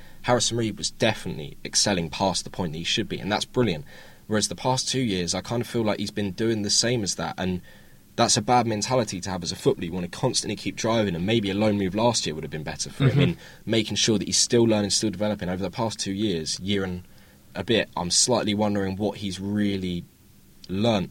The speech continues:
Speaker 1: as of such.
Speaker 2: You don't, you don't think a Premier League team's gonna come in from tomorrow,
Speaker 1: I
Speaker 2: like
Speaker 1: don't
Speaker 2: West Brom?
Speaker 1: th-, I wouldn't think so. I
Speaker 2: No?
Speaker 1: wouldn't think so. I think a championship team, I'd just want guaranteed game time. That would be the
Speaker 2: Uh,
Speaker 1: most
Speaker 2: that would be
Speaker 1: important
Speaker 2: my
Speaker 1: thing for me.
Speaker 2: factor.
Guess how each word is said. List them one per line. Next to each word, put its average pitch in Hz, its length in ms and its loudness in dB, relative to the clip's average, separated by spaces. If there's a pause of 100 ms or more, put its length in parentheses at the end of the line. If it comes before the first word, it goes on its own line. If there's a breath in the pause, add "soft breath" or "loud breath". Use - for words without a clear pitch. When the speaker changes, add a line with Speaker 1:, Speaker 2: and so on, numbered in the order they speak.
(160)
Speaker 1:
as - 140 -8
of - 80 -6
such. - 420 -6
Speaker 2:
You 139 80 6
don't, 151 180 10
you 143 120 10
don't 147 200 12
think 135 220 2
a 131 60 2
Premier 135 300 2
League 113 200 -4
team's 113 240 -2
gonna 120 140 -6
come 127 160 -2
in 113 80 -2
from 117 160 -6
tomorrow, 123 300 0
Speaker 1:
I - 20 0
Speaker 2:
like 123 140 4
Speaker 1:
don't 107 60 8
Speaker 2:
West - 220 10
Brom? 127 220 8
Speaker 1:
th-, 95 160 4
I 101 100 -6
wouldn't 107 380 2
think 95 180 0
so. 82 240 -2 (160)
I - 60 2
Speaker 2:
No? 135 60 6
Speaker 1:
wouldn't 143 160 6
think 85 180 -2
so. 85 100 0
I 85 60 0
think 101 180 0
a - 20 2
championship 101 540 0
team, 104 300 0
I'd - 120 2
just 104 140 -2
want 107 140 -2
guaranteed 90 420 -2
game 85 220 0
time. 82 240 -2
That 92 140 0
would 90 80 0
be 90 60 2
the 87 60 2
Speaker 2:
Uh, - 40 4
Speaker 1:
most - 80 4
Speaker 2:
that 127 160 8
would 131 100 4
be 139 80 2
Speaker 1:
important 123 100 2
Speaker 2:
my 120 200 10
Speaker 1:
thing 110 80 2
for - 80 -8
me. 82 60 -4
Speaker 2:
factor. - 480 6